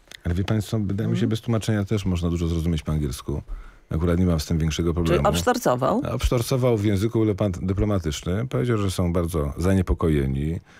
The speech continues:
Speaker 1: że, e, kwestia Trybunału Konstytucyjnego jest ważna i podkreślił, jakie są wartości demokratyczne, takie jak, e,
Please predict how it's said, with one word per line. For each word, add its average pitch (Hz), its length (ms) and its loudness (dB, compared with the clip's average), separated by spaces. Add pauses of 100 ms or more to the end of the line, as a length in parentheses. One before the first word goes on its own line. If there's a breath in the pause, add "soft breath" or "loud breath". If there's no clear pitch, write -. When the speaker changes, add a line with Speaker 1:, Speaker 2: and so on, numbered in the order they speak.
(280 loud breath)
Speaker 1:
że, 76 480 2 (280)
e, 76 40 -8
kwestia 87 280 -2
Trybunału 80 380 2
Konstytucyjnego 78 440 -2
jest 78 120 2
ważna 69 300 0
i 139 40 2
podkreślił, 113 500 0
jakie 101 180 0
są 101 140 0
wartości 90 400 0
demokratyczne, 87 800 0
takie 87 260 0
jak, 71 320 0
e, 65 180 0